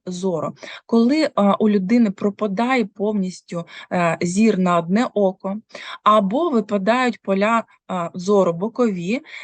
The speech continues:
і людина бачить тільки половину картинки перед собою, а, половину, а,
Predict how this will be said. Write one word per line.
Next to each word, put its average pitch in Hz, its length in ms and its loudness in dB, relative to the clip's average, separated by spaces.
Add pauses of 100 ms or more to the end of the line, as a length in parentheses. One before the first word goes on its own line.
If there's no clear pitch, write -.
(100)
і 214 180 2
людина 214 440 2
бачить 196 500 -2
тільки 208 260 -6
половину 196 640 0
картинки 180 640 -6
перед 226 280 -4
собою, 226 500 0 (360)
а, 185 200 0
половину, 226 800 4 (400)
а, 190 440 4